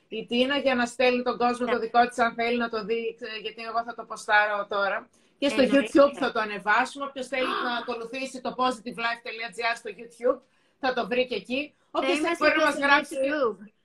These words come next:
Speaker 2: Να,
Speaker 1: Ε;
Speaker 2: μα, να με δει και κανένας ωραίος, να πω ότι whatever. Μπας και, ναι, δεν θα είμα-, μπας και το Valentine's Day να το γιορτάσουμε φέτος.
Speaker 1: Λοιπόν, εμείς κάναμε
Speaker 2: Ε,
Speaker 1: ένα pre-Valentine's Day, έτσι, για τον
Speaker 2: pre-Valentine's
Speaker 1: εαυτό
Speaker 2: Day.
Speaker 1: μας.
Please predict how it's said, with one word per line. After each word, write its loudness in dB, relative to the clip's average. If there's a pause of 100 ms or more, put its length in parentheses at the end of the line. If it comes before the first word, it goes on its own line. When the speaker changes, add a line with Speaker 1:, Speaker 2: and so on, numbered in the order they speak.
Speaker 2:
Να, -8 (120)
Speaker 1:
Ε; -4
Speaker 2:
μα, -2
να -6
με -4
δει -8
και -2
κανένας -8 (140)
ωραίος, -6
να -8
πω -8 (280)
ότι -18 (240)
whatever. -8 (380)
Μπας -2
και, -6
ναι, -6
δεν -6
θα -4
είμα-, -10 (200)
μπας -4
και -4
το -8 (100)
Valentine's -2
Day -6
να -12
το -12
γιορτάσουμε -12 (120)
φέτος. -12 (1500)
Speaker 1:
Λοιπόν, 6
εμείς 0
κάναμε 6
Speaker 2:
Ε, 0
Speaker 1:
ένα 0 (220)
pre-Valentine's 0 (100)
Day, -4
έτσι, 2
για 2
τον -2
Speaker 2:
pre-Valentine's 0
Speaker 1:
εαυτό 0
Speaker 2:
Day. -8
Speaker 1:
μας. -10